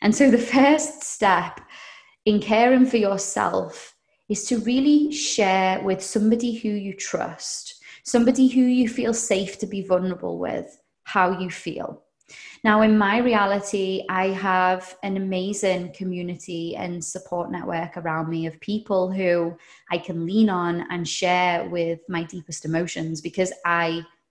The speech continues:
made my life that way. It never used to be the case. I never used to feel as though I could do that. But I now make sure that I am surrounded by people who can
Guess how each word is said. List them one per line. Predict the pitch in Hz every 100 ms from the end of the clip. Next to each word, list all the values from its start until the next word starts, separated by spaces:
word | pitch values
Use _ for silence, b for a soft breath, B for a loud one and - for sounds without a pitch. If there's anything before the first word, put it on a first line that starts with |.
| _
made | - 180 233
my | 208 175
life | 170 208 -
that | 170 -
way. | - - _ _ _ _ _ -
It | 190
never | 196 202
used | 180 220 -
to | -
be | 190 175
the | 165
case. | - 160 180 175
I |
never | 170 170
used | 170 190 -
to | 214
feel | - 170 165
as | 165
though | 160
I | 156
could | 156 156
do | 160 151
that. | 151 170 208 - _ B B B B B B _
But | 220
I | 202
now | 196 196 196 202 226
make | 220 208 196 -
sure | - - 220 214 214
that | 208 196
I |
am | 190 190
surrounded | - 196 185 180 208 226 220
by | 196 190
people | - 196 - 190 185
who | 202 196
can | 196 - 185 180 180